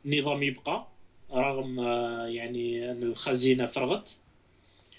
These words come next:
لكن تسارع الأحداث، يعني، آه، في هذاك الوقت هو اللي خلى، يعني، ال-، أنهم يتكلوا بيناتهم.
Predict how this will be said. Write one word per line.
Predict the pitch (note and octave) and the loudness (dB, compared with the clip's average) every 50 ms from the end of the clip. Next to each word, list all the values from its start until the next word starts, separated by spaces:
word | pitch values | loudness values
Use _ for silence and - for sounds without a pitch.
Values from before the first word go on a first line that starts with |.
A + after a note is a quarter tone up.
| - - - - - - - - - - | -20 -20 -20 -20 -20 -20 -20 -20 -12 -2
لكن | - B3 B3 - - A3 B3 A#3 - | 0 0 0 0 -2 -6 -8 -2 2
تسارع | - F#3 F3+ - G3+ G3+ F#3+ F3+ E3+ | 2 2 2 2 0 0 0 0 -2
الأحداث، | E3+ E3 - - - - D3 F3+ G3 D#3+ C3+ C3+ | -2 -4 -6 -8 -10 2 2 4 4 4 2 0
يعني، | C3 B2 A#2+ B2+ C3 B2+ B2+ B2 A#2+ A#2 A#2 | -2 -2 -2 -4 -2 -2 0 0 -2 -2 -4
آه، | A2+ A2+ A2+ A2+ A2 | -6 -6 -6 -8 -8
في | - - B2 | 0 2 4
هذاك | B2+ B2+ C#3 - C3 | 4 4 2 0 0
الوقت | C#3+ F3+ - - - C#3+ | 0 0 -2 -2 -4 4
هو | D#3 F3+ F#3 | 6 6 6
اللي | F3 E3 D#3 | 6 6 0
خلى، | - - E3 E3+ D3+ C#3 C3 B2+ | -2 -2 -2 0 2 2 2 2
يعني، | A#2+ A#2 C3 D3+ E3+ E3 D#3+ | 2 0 -2 -2 -2 -2 -2
ال-، | D3+ C3+ B2+ B2 A#2 A#2 A#2 A#2 A2+ A2 A#2 A#2 A#2+ | -2 0 0 0 0 -2 -4 -6 -6 -8 -8 -10 -6
أنهم | C3 C#3 C#3 C#3 C#3 | -2 -2 -2 -2 -2
يتكلوا | C#3 - - C#3 - D#3+ D3+ | -4 -2 -4 -4 -2 -2 -2
بيناتهم. | C#3 C3+ B2+ A#2+ A#2 A#2 - G2 | 0 2 2 0 0 -2 -6 -12